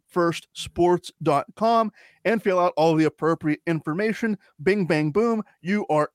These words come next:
in the contest and registered to win, again, four free tickets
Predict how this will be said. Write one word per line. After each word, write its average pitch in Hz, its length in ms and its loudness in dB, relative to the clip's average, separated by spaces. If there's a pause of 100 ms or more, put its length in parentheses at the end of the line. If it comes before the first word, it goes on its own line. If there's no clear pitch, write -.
in 208 400 0
the 165 120 -4
contest 151 680 -2
and 139 120 -4
registered 151 440 -2
to 156 100 -6
win, 143 300 -2
again, 151 340 -2 (180)
four 214 280 0
free 190 300 0
tickets 156 460 -4